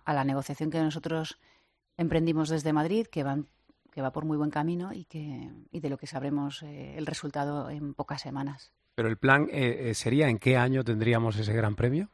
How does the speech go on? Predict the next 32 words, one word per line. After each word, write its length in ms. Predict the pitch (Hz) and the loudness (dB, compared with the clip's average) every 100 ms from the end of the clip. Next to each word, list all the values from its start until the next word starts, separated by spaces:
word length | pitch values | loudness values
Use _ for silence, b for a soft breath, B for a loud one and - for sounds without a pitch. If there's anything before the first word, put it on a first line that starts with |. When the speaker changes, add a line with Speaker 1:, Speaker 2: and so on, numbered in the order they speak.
| _ | _
Speaker 1:
Pues 140 | - 175 | -4 -2
sería 200 | 180 196 | 4 6
a 40 | |
lo 60 | 190 | 8
largo, 540 | 190 185 196 196 - _ _ _ _ _ | 6 6 6 6 2 _ _ _ _ _
si 200 | - - | -6 0
todo 180 | 175 170 | 2 4
va 80 | 175 | 4
bien 340 | 208 247 247 _ _ | 4 2 -4 _ _
y 80 | 170 | -10
si 100 | 185 | -8
tenemos 260 | 156 160 160 | -2 -2 -2
luz 120 | 156 | 0
verde, 280 | 175 175 190 | 2 2 0
porque 540 | 147 139 151 139 131 | -2 -4 -6 -6 -4
no 80 | 135 | -2
me 100 | 156 | -2
quiero 180 | 151 160 | 0 -2
adelantar 560 | 151 139 143 143 135 135 | 0 -2 -2 -2 -2 -4
y 60 | 139 | -4
dar 160 | 139 | -4
detalles, 580 | 139 139 147 147 139 - _ _ _ _ _ _ _ _ _ - | -4 -4 -2 -2 -6 -14 _ _ _ _ _ _ _ _ _ 0
pero 260 | 175 165 | 2 2
sería 500 | - 170 165 170 175 | 0 0 4 6 6
a 40 | 156 | 4
lo 80 | 165 | 4
largo 220 | 170 175 | 4 6
de 100 | 170 | 4
la 100 | 160 | 2
siguiente 300 | - 156 151 | 2 -2 0
legislatura, 720 | 151 147 151 147 139 165 170 196 | -2 -2 -2 -2 -2 0 -2 -4
eh, 600 | 147 135 123 131 127 113 | -12 -12 -10 -12 -14 -16